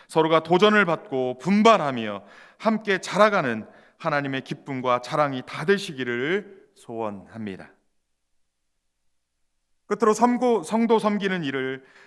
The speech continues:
마음으로 결정했다면 그것이 실행될 수 있도록 미리 준비해야 할 것입니다.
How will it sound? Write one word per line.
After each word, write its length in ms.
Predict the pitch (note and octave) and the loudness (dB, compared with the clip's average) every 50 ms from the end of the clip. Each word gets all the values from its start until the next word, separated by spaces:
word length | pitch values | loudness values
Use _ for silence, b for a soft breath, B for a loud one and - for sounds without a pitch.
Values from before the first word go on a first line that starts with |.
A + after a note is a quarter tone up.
| B B | B B
마음으로 440 | - C3 C#3+ F3+ G3 G#3 G3+ F#3+ G3 | 2 4 6 6 6 4 2 0 0
결정했다면 920 | - D#3 D#3+ D#3 D#3+ G#3+ F#3+ D#3 B2+ - B2+ A2+ G#2+ G#2 G2+ F#2+ F#2 - _ _ _ _ _ _ _ _ _ _ _ _ _ _ _ _ _ _ _ _ _ _ _ | -2 -4 -2 0 0 -2 -2 -2 -4 -6 -8 -8 -8 -10 -12 -14 -16 -18 _ _ _ _ _ _ _ _ _ _ _ _ _ _ _ _ _ _ _ _ _ _ _
그것이 340 | _ - C#3 D3 - - F3 | _ -4 -4 -4 -2 -2 -4
실행될 480 | - - A3+ A#3+ B3+ B3+ A#3+ A#3+ A#3 A#3 | -4 -2 0 0 0 2 2 2 0 0
수 160 | A#3 G3+ F3 | 0 -2 -4
있도록 520 | D#3 D#3+ D#3+ C#3+ C3 C3 B2+ B2 A2 A2+ | -4 -4 -4 -4 -4 -4 -6 -8 -10 -12
미리 300 | B2 D3 D3+ D#3 D3+ C#3+ | -10 -8 -6 -6 -6 -6
준비해야 1040 | C3+ - - F#3+ F#3+ G3 F3+ G3 G3 F3+ D#3+ C#3+ C#3 B2+ A#2+ A#2+ A#2 A2+ A2 - - | -8 -8 -8 -6 -6 -6 -4 -2 -2 -2 0 0 0 0 0 0 -2 -6 -10 -14 -12
할 180 | - C#3+ C#3+ - | -10 -10 -6 -4
것입니다. 540 | D#3+ D3 - - C3+ G#2 F#2 E2 D#2+ D2+ | -4 -4 -4 -6 -8 -10 -10 -12 -16 -18